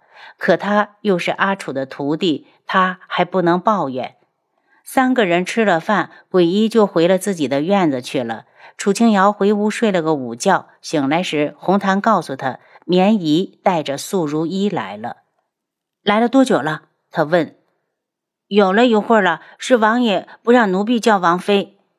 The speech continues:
楚清瑶起来换了身衣服，又洗了脸，去花厅见绵姨。绵姨见他来了，直接开门见山的道：“楚清瑶，我想请你给如意看看，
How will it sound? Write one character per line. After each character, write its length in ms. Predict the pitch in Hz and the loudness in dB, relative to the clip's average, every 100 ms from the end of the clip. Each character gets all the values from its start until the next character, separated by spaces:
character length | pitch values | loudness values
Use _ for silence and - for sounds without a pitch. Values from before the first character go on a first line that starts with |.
| _ _ _ _ - | _ _ _ _ -4
楚 160 | 196 | 0
清 160 | 196 233 | 2 4
瑶 220 | 208 202 | 4 2
起 180 | 208 160 | 0 -2
来 260 | 127 147 120 | 0 -2 -2
换 220 | - 185 | -2 -2
了 100 | 170 | -2
身 240 | - 190 202 | -4 -4 -2
衣 160 | 226 | -2
服， 180 | 214 143 | -2 -2
又 160 | 165 180 | -2 -2
洗 220 | - 117 | -4 -2
了 160 | 143 | 0
脸， 340 | 175 131 95 - | 0 -4 -6 -12
去 180 | - 180 | -4 -2
花 300 | 151 - 175 | 0 0 -4
厅 240 | - 185 180 | -4 -4 -2
见 200 | 180 143 | 0 0
绵 320 | 131 143 160 | 0 0 -2
姨。 280 | 123 120 _ _ _ _ - | -4 -10 _ _ _ _ 0
绵 200 | 208 247 | 2 4
姨 140 | 233 | 2
见 240 | - 240 | 0 0
他 160 | 202 214 | 0 -2
来 240 | 196 135 | 0 0
了， 220 | 160 - - - | 0 -2 -6 -6
直 200 | 202 214 | -2 2
接 160 | 208 | 2
开 240 | 202 - 214 | 0 0 0
门 180 | 175 180 | 0 0
见 180 | 185 | -2
山 220 | 165 196 185 | 0 0 0
的 100 | 135 | 0
道 280 | 135 113 _ _ _ _ _ _ - | -2 -4 _ _ _ _ _ _ -6
：“楚 140 | - | -2
清 180 | 202 214 | 2 4
瑶， 320 | 196 190 170 - - - - - | 4 2 -2 -12 -20 -18 -14 0
我 260 | 208 233 | 2 4
想 360 | 233 185 156 156 - - _ | 2 0 0 -2 -8 -20 _
请 320 | - 214 226 | -2 4 6
你 200 | 226 160 | 6 4
给 160 | 156 170 | 2 0
如 180 | 151 208 | 2 2
意 140 | 226 | 2
看 260 | 220 247 175 | 2 0 0
看， 300 | 165 139 | 0 -4